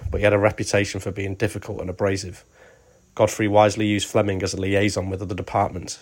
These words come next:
such as the Secret Intelligence Service, or M I six today, Spe-, Special Operations Executive,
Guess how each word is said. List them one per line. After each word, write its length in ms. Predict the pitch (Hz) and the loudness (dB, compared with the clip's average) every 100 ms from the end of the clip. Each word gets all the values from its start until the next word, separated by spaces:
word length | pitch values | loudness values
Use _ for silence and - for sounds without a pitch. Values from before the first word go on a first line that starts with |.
| - | -10
such 240 | - - | -8 -6
as 140 | 98 | -8
the 100 | 95 | -6
Secret 320 | - 110 - - | -4 -4 -2 -4
Intelligence 560 | 98 107 101 98 92 | -2 0 -2 -4 -6
Service, 460 | - 95 104 - - - - - - | -4 -2 -2 -6 -10 -16 -20 -20 0
or 260 | 104 95 - - | 2 2 0 -8
M 160 | - 101 | -4 -2
I 100 | 95 | -2
six 340 | - 104 - | -2 -6 -6
today, 340 | - 107 101 98 _ _ - - - | -6 -2 -2 -4 _ _ -20 -20 -14
Spe-, 280 | - - | 0 0
Special 480 | 127 - 120 - 117 | 0 0 2 6 6
Operations 500 | 107 107 104 - 95 | 6 4 4 2 -2
Executive, 640 | 101 98 107 101 - 110 | -2 0 -2 -2 -2 -2